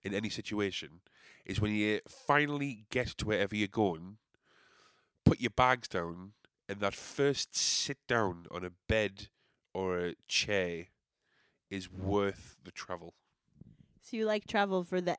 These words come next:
Speaker 2: end of travel, <laughs> for not traveling anymore.
Speaker 1: I like traveling to sample chairs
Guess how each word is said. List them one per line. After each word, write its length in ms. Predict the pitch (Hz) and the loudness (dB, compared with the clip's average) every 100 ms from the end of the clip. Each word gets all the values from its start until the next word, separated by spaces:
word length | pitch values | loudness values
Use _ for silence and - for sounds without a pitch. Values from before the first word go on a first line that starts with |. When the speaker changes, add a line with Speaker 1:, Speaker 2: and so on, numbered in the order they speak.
| - | 0
Speaker 2:
end 240 | 185 180 | 0 2
of 160 | 175 - | 0 0
travel, 540 | 175 170 127 - - _ | 0 2 2 -2 -6 _
<laughs> 80 | - | -6
for 140 | - | 4
not 400 | 277 262 214 254 | 8 8 8 6
traveling 420 | - 240 220 208 180 | 10 10 10 8 4
anymore. 400 | 170 160 139 240 - _ _ | 2 2 6 4 4 _ _
Speaker 1:
I 100 | 107 | -2
like 200 | 127 175 | 0 0
traveling 640 | - - 170 151 131 123 113 _ _ _ - - - 370 - - - | 0 0 4 4 4 0 -10 _ _ _ -20 -20 -18 -18 -18 -20 -2
to 120 | - 101 | 0 4
sample 880 | - - - 143 135 120 123 117 - _ - | 4 6 6 6 2 -4 -4 -4 -10 _ 2
chairs 840 | - - 117 90 85 82 - - | 4 6 4 2 -2 -6 -6 -8